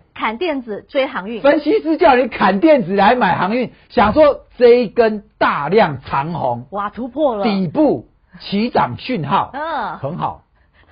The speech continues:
Speaker 2: 很好，很好。
Speaker 1: <laughs>
Speaker 2: 真是的。
Speaker 1: 真是又把你再拐了一次了。
Speaker 2: 一个比一个还天才。<laughs> 结果呢？
Speaker 1: 结果看到
Speaker 2: 对不对？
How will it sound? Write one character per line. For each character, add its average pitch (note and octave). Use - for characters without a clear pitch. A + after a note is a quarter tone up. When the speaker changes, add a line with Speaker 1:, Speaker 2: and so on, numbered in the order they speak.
Speaker 2:
很 D#3+
好， B2+
很 F3+
好。 C#3
Speaker 1:
<laughs> -
Speaker 2:
真 A2
是 -
的。 D#2
Speaker 1:
真 E4
是 D#4+
又 D#4
把 B3+
你 A#3+
再 -
拐 A#3
了 F3
一 F3+
次 F#3
了。 B2+
Speaker 2:
一 B2
个 A#2+
比 A2
一 -
个 G#2
还 G#2
天 A2+
才。 C2+
<laughs> -
结 D3
果 C3
呢？ B2
Speaker 1:
结 D4
果 C#4
看 E4
到 -
Speaker 2:
对 E3
不 D3+
对？ C3+